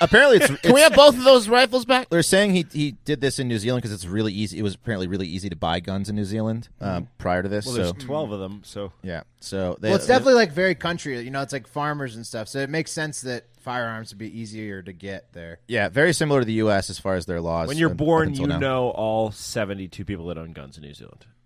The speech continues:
Speaker 1: Yeah, so
Speaker 3: And you
Speaker 1: good,
Speaker 3: can hit them up.
Speaker 1: good for them. Uh, of course, you know, gun control activists in America are wondering why we can't just do it here, but tad, tad different over here.
Speaker 4: Yeah, a little
Speaker 1: Um,
Speaker 4: bit of a different si-,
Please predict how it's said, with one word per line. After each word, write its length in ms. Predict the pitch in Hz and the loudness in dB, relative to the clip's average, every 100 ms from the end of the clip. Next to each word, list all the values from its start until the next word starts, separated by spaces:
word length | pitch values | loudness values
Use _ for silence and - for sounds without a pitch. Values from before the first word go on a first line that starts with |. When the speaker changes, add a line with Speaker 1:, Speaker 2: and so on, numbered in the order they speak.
| - | -14
Speaker 1:
Yeah, 200 | 90 67 _ | -10 -10 _
so 400 | - 101 90 92 | -10 -6 -6 -6
Speaker 3:
And 80 | 98 | -10
you 60 | 117 | -6
Speaker 1:
good, 60 | 127 | -6
Speaker 3:
can 80 | |
hit 160 | 110 110 | -6 -12
them 120 | 92 | -14
up. 140 | - _ | -20 _
Speaker 1:
good 180 | - 156 | -4 -2
for 80 | 147 | -2
them. 340 | 127 127 147 | -2 -4 -8
Uh, 100 | - | -8
of 120 | 113 - | -6 -4
course, 320 | 120 110 - | -4 -4 -6
you 60 | 117 | -6
know, 80 | |
gun 160 | 101 101 | -4 -6
control 260 | 98 - 95 | -8 -6 -4
activists 380 | 92 90 90 - | -4 -8 -12 -10
in 100 | 90 | -10
America 380 | 87 87 87 | -6 -6 -6
are 160 | 87 85 | -6 -6
wondering 300 | 87 85 82 | -6 -8 -8
why 160 | 82 82 | -6 -6
we 100 | 82 | -8
can't 180 | 87 82 | -12 -14
just 100 | - | -10
do 80 | |
it 80 | 90 | -8
here, 220 | 87 135 | -4 -4
but 180 | 135 92 - - _ _ | -2 -4 -8 -20 _ _
tad, 320 | - 151 117 | 4 4 4
tad 240 | - 151 113 | 2 2 2
different 320 | 120 - 87 | 0 -4 -6
over 140 | 80 | -6
here. 140 | 73 76 | -8 -8
Speaker 4:
Yeah, 240 | 143 139 | -6 -4
a 20 | 135 | -4
little 160 | 104 | -2
Speaker 1:
Um, 120 | 98 | -2
Speaker 4:
bit 100 | 113 | -4
of 120 | 113 107 | -8 -12
a 40 | |
different 280 | 107 98 98 | -14 -16 -18
si-, 120 | - | -20